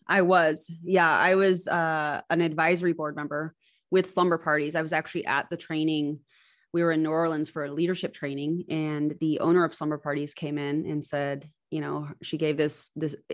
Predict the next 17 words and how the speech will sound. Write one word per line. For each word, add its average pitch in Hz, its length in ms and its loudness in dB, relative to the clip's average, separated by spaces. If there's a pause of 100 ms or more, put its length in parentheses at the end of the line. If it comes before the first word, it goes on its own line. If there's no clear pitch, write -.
(240)
i-, - 220 0
in 208 120 4
all 202 200 6
honesty, 175 340 2
it 139 80 -2
was 151 300 -4
a 156 200 -2
really 170 320 2
beautiful 151 400 -6
speech. - 320 -10
You 156 60 -8
could - 140 -10
feel 156 260 -2
her 151 160 -4
heart 147 320 -2
in 190 120 2
it. 269 160 -2